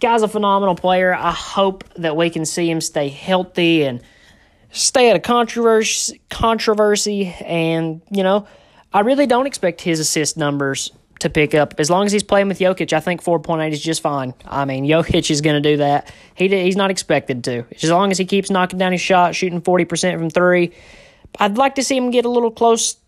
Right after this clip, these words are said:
closer to ninety as far as the three-point, or sorry, free throw percentage, but I'm not gonna gripe about eighty-six point nine. That's fine.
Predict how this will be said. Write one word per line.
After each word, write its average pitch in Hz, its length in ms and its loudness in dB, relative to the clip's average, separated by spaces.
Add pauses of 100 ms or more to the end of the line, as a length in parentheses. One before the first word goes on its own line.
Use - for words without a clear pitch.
closer 208 320 0
to 180 80 -2
ninety 185 460 0
as 175 80 -2
far 185 240 2
as 170 80 -2
the 147 80 -16
three-point, 175 760 -2
or 156 120 -2
sorry, 143 300 0
free 185 220 0
throw 185 200 2
percentage, 185 480 -2
but 139 320 -4
I'm 165 160 -2
not 175 240 0
gonna 165 160 -4
gripe 147 360 0
about 139 280 0
eighty-six 143 460 -2
point 147 260 -4
nine. 143 300 -2
That's - 180 -6
fine. 208 540 -2